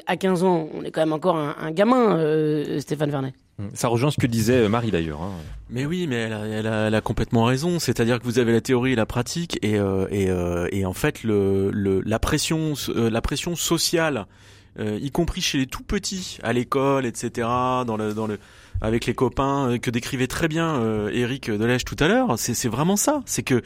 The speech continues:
Speaker 3: c'est-à-dire que vous pouvez, euh, y compris dans les bonnes familles, <laughs> comme disait, euh, comme disait Marie, là où vous suivez vos enfants, vous pouvez être strict avec eux et les suivre.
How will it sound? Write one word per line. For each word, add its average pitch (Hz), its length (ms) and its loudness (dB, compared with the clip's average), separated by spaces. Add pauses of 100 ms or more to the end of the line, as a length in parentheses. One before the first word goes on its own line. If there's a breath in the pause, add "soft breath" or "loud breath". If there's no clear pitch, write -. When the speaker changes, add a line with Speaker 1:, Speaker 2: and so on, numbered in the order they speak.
(420 loud breath)
Speaker 3:
c'est-à-dire - 260 2
que 143 60 -4
vous 131 140 -6
pouvez, 156 380 2
euh, 120 360 0
y 180 100 -2
compris 202 360 2
dans 165 100 2
les 135 120 2
bonnes 120 200 2
familles, 123 360 0
<laughs> - 20 -12
comme - 180 -2
disait, 117 420 -2
euh, 104 140 0
comme 113 160 0
disait 107 160 0
Marie, 127 260 2
là 147 200 4
où 151 60 2
vous 135 180 -8
suivez 147 300 2
vos 139 240 6
enfants, 143 440 2 (360 loud breath)
vous 123 80 -6
pouvez 131 180 4
être - 60 -2
strict - 400 -2
avec 123 300 2
eux 139 100 6
et 123 40 6
les 117 100 4
suivre. 254 320 2